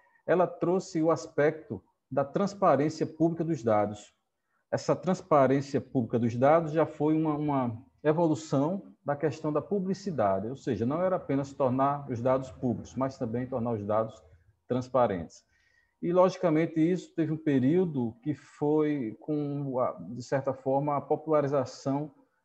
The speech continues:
da, do, da utilização da internet. Então, a internet, nesse período, também contribuiu para a transparência pública de dados. Então, quando a gente fala, no primeiro momento, de publicidade dos dados, dos dados é apenas torná-lo público, ou seja,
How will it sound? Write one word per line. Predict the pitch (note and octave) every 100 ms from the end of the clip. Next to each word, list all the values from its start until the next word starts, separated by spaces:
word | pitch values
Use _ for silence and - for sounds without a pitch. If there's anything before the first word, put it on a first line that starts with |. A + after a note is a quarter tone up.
| _
da, | B2 C3+ C#3+ D3 C#3+
do, | C3 C#3 C#3+ C#3 -
da | C3 C3+
utilização | C3+ C3+ C3 C3 C3 C3
da | C#3+
internet. | C#3 D3 B2 A2 G2+ -
Então, | - B2+
a |
internet, | B2 B2+ A#2+ A#2+ C3+ D3 C3+
nesse | B2 A#2+
período, | - A2+ A#2+ A#2+
também | A2+ A#2
contribuiu | A#2+ B2+ C3 B2 A#2+ A#2 B2 - - _ _ _ _ _
para | - A2+ A#2 A#2
a |
transparência | - C3 B2 - A#2 G#2+ A#2 A#2+ -
pública | - - A#2+ B2
de | A#2
dados. | B2+ B2 E2 - - _ _ _ _ -
Então, | G#2+ C3
quando | D#3
a | C#3
gente | D#3 D#3
fala, | - D3 C3+
no | C3
primeiro | B2+ B2+ B2
momento, | B2 A#2 A2+
de | A#2
publicidade | - D3+ D3 C#3+ B2 A#2 B2+
dos | B2
dados, | D3 F3+ D3
dos | C3 G#2+
dados | B2+ D#3 C#3
é | D3+
apenas | D3 D3 E3 D#3+
torná-lo | - D#3 D3+ E3+
público, | E3 - D3 A#2+ A#2
ou | C3
seja, | C3+ B2+ G#2+ G2+ F2